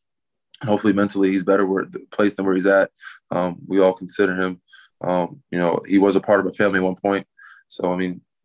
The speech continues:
we don't consider him an enemy, but we, at the same time, we know he's in a different situation. So when we do step on that floor,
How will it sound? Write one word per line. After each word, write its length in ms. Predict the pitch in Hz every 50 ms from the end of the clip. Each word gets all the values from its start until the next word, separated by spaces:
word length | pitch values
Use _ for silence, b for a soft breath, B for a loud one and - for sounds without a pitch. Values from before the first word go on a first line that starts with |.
| - -
we 80 | 98
don't 260 | 98 98 95 87 - - - -
consider 340 | - - - - - 107 98
him 200 | 92 92 90 90
an 80 | 87 -
enemy, 460 | - 107 110 104 - 92 92 92 - _
but 120 | - 85 87
we, 100 | 90 87
at 60 | -
the 100 | 95 87
same 160 | - 101 98
time, 260 | 92 98 92 92 78
we 100 | 71 92
know 100 | 95 98
he's 80 | 98 95
in 80 | 92
a 40 | 92
different 240 | 87 101 92 95 90
situation. 440 | - 98 - 95 98 98 95 - -
So 140 | - 90 92
when 80 | 92
we 80 | 92 92
do 100 | 104 101
step 240 | - - 98 - 95
on 80 | 98
that 160 | 92 92 90
floor, 380 | - - 101 98 92 92 90